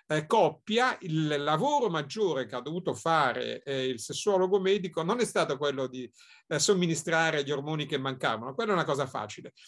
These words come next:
È stato un pochino più complesso perché ho dovuto lavorare tanto sulla coppia per convincere l'uno e l'altro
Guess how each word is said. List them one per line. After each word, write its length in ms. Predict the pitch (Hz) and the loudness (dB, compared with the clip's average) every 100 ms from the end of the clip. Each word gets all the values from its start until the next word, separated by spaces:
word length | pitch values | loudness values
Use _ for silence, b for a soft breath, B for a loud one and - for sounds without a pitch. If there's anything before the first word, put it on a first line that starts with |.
| B - | B 2
È 120 | 180 | 4
stato 260 | 277 240 | 4 4
un 60 | 185 | 2
pochino 280 | 190 240 196 | 0 0 2
più 120 | 196 | 2
complesso 480 | 277 262 170 151 247 | -2 -2 -2 0 0
perché 280 | 233 - 202 | 0 2 2
ho 120 | 175 | 4
dovuto 500 | 214 220 208 143 135 | 2 0 -2 -2 -2
lavorare 540 | 127 175 214 170 170 | 0 2 0 0 -2
tanto 340 | 202 175 131 135 | -2 -4 -6 -10
sulla 300 | 196 214 214 | -4 -2 0
coppia 360 | 175 - 220 | 0 2 0
per 200 | - 185 | 2 2
convincere 640 | 233 214 208 175 185 180 196 | 0 0 -2 -2 0 2 2
l'uno 320 | 285 285 226 | 2 0 0
e 20 | |
l'altro 640 | 196 117 113 - 185 208 | 2 0 -4 -8 -8 -8